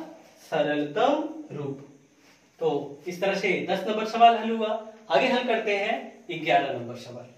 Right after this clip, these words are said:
जैसे दिया गया है tan inverse टू cos टू sin inverse one upon टू, और कहा गया कि इसका मान ज्ञात कीजिए। ध्यान दीजिएगा, जब भी ऐसा सवाल दे देना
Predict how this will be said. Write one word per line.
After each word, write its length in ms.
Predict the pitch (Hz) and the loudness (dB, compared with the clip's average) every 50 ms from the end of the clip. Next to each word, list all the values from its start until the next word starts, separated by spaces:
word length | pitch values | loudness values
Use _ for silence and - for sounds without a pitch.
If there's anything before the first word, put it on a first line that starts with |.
| _ - | _ -14
जैसे 200 | - 196 202 190 | -8 -4 -4 -2
दिया 180 | 190 202 214 214 | 0 0 0 0
गया 200 | 208 202 202 196 | 0 0 -2 -2
है 220 | 190 190 190 - 190 | -4 -6 -6 -4 -2
tan 240 | 185 185 196 208 | 0 2 2 2
inverse 400 | 196 196 196 202 196 190 - - | 0 -2 -2 -2 -4 -4 -8 -8
टू 140 | - 202 208 214 190 | -6 -6 -6 -6 -6
cos 420 | - 196 190 196 202 196 - - - - - - - - - _ _ | -4 -2 0 2 2 0 0 -4 -10 -16 -20 -20 -20 -20 -20 _ _
टू 200 | 196 190 196 196 190 | -6 -6 -4 -4 -6
sin 340 | - - 190 180 180 190 190 | -4 0 2 2 2 2 2
inverse 340 | 190 190 185 185 180 180 180 | 0 0 0 -2 -2 -4 -6
one 200 | 175 175 175 175 | -6 -4 -4 -4
upon 340 | 175 175 185 196 220 247 - - - - - _ _ | -4 -2 -2 -2 -2 -2 -6 -10 -16 -20 -20 _ _
टू, 80 | 165 156 143 131 - - - - - | -8 -6 -6 -6 -8 -10 -16 -12 -8
और 100 | 160 156 156 | -8 -4 -2
कहा 180 | 156 175 185 | -2 -2 0
गया 200 | 185 190 190 190 | 0 0 0 -2
कि 60 | 190 | -2
इसका 300 | 185 190 - - 196 180 | -4 -6 -2 0 2 2
मान 340 | 185 202 220 220 - - - - - - - - - - 143 | 4 4 4 4 4 2 2 0 -4 -6 -12 -16 -18 -8 -2
ज्ञात 240 | 151 143 139 139 - | -2 0 0 -2 -4
कीजिए। 320 | 135 131 127 - 135 131 131 - - - _ _ _ _ _ | -10 -14 -14 -14 -16 -18 -18 -20 -20 -20 _ _ _ _ _
ध्यान 160 | 165 185 202 214 | -2 0 0 0
दीजिएगा, 440 | 214 208 214 214 202 196 185 185 - - - - - - - 180 | 0 0 0 0 0 0 0 -2 -4 -8 -12 -18 -20 -12 -2 2
जब 140 | 190 208 202 | 4 4 6
भी 100 | 226 240 | 6 6
ऐसा 260 | 262 254 254 254 262 262 | 6 6 8 6 4 6
सवाल 300 | 254 254 247 254 254 247 | 8 8 10 10 8 8
दे 120 | 247 240 | 6 4
देना 260 | 233 196 190 180 190 | 2 2 2 2 0